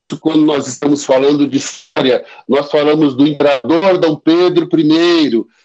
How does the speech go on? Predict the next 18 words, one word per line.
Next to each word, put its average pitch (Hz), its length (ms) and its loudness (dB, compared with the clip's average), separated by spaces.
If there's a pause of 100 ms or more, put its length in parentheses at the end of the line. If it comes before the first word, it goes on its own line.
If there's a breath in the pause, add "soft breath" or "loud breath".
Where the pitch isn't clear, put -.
é, 156 140 0
então 160 240 0
nós 170 220 -4
falamos 151 500 2
dos 135 180 -6
personagens, 147 1040 0 (240 soft breath)
porque 170 260 -2
isso 214 300 0
cria 208 600 0 (160)
uma 175 380 0
empatia, 180 1300 0
cria 180 400 0
realmente 160 540 0
um 165 100 0
processo 151 600 -2
coletivo 185 920 0
de 180 100 0
aprendizagem. 120 880 -2